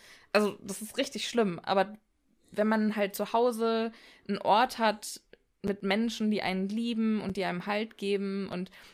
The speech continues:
die vielleicht nicht immer wissen, wie sie mit einem umgehen sollen, ne? Also, dass, dass man mit denen auch mal irgendwie Beef hat oder dass man sich mit denen auch mal nicht versteht, das ist eine Sache.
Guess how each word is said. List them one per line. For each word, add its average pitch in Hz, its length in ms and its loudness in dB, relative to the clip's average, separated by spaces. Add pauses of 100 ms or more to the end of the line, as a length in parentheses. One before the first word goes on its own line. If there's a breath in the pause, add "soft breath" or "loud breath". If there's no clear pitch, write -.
(140 loud breath)
die 214 80 2
vielleicht 208 340 4
nicht 202 140 -4
immer 196 240 4
wissen, 226 240 2
wie 196 80 2
sie 190 100 0
mit 185 100 0
einem 175 160 0
umgehen 180 420 2
sollen, 131 280 -2
ne? 233 200 2
Also, 185 180 -2
dass, 180 160 -6 (180)
dass 185 240 -6
man 185 160 -2
mit 175 120 -6
denen 185 180 -2
auch 185 140 -6
mal 175 140 -2
irgendwie 175 200 -6
Beef 233 320 -6
hat 208 200 -4
oder 185 140 -2
dass 180 180 -8
man 180 120 -6
sich - 120 -12
mit 170 120 -12
denen 156 160 -6
auch - 100 -8
mal 180 100 -6
nicht 170 140 -10
versteht, - 340 -4
das - 100 -12
ist - 60 -10
eine 220 240 0
Sache. - 380 -8